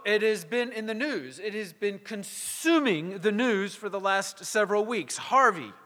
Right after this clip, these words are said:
We watched as Harvey came ashore and then went back and got a running start again, and then stalled, and then went back and got a running start again.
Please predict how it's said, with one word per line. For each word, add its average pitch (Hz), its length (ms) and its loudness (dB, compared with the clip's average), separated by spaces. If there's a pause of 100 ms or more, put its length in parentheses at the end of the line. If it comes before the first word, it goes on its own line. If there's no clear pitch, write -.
(680)
We 220 160 4
watched 220 440 6
as 208 160 -2
Harvey 196 400 4
came 220 260 0
ashore 247 460 4
and 175 160 0
then 190 160 -2
went 202 200 -2
back 208 360 2
and 185 120 -6
got 190 180 2
a 196 40 0
running 214 280 0
start 240 280 4
again, 226 460 6 (720)
and 202 120 -2
then 233 160 2
stalled, 254 800 2
and 190 140 -2
then 254 120 6
went 254 180 4
back 247 340 6
and 202 100 2
got 240 140 10
a 247 60 12
running 254 240 8
start 269 280 8
again. 285 380 6